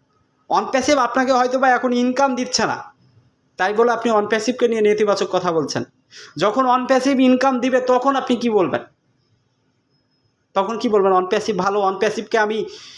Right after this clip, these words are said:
কোনো দিন নেতিবাচকভাবে দেখিনি", তখন কি ওই কথা বলবেন? ভাই, কোনো কিছু করার আগে কি জিনিসটাকে বা রাস্তাটাকে তৈরি করতে হবে,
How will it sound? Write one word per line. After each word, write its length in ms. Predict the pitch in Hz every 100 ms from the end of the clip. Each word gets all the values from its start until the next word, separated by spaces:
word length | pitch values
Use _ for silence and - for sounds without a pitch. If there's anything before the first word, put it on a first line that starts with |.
| - _ _ _
কোনো 200 | 262 277
দিন 440 | 233 269 240 165 -
নেতিবাচকভাবে 720 | 185 226 240 226 226 208 214
দেখিনি", 280 | 208 208 202
তখন 260 | 180 214 247
কি 100 | 254
ওই 140 | 240
কথা 200 | 247 240
বলবেন? 280 | 262 262 196 - - _ _ _
ভাই, 220 | 127 160 139 117 - _ _ _ _ _
কোনো 220 | 180 214
কিছু 300 | 240 240 262
করার 340 | 269 233 214 220
আগে 200 | 208 226
কি 400 | - 254 151 - _ _ _ _ _ -
জিনিসটাকে 580 | 143 208 226 - 233 247
বা 300 | 247 233 220 -
রাস্তাটাকে 600 | 226 226 - 226 220 226
তৈরি 320 | 220 208 196
করতে 280 | 196 190 170
হবে, 200 | 139